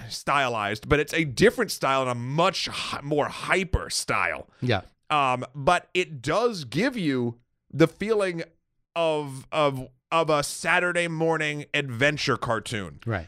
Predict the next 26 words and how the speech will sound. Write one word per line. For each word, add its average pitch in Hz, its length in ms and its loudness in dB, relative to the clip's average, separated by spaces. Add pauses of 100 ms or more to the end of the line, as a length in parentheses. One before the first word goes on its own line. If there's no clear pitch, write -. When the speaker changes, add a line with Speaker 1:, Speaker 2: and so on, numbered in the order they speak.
(140)
Speaker 1:
Jacked 170 520 0
to 233 180 0
eleven 202 440 0
because 151 400 0
now 147 300 0
it's 170 140 -4
with 170 180 -4
real 160 220 -2
people. 135 580 -2
Speaker 2:
Yeah. 104 220 -2 (360)
Speaker 1:
And 170 440 0 (240)
the 156 160 2
fact 202 420 0
that 208 160 4
it's 165 200 -4
doing 170 480 0
that 123 280 0
lets 151 300 0
it, 156 400 -4
that 151 160 2
sort 156 200 2
of 139 120 0
wash 139 440 0
over 185 240 2
you 170 160 0
completely 139 720 0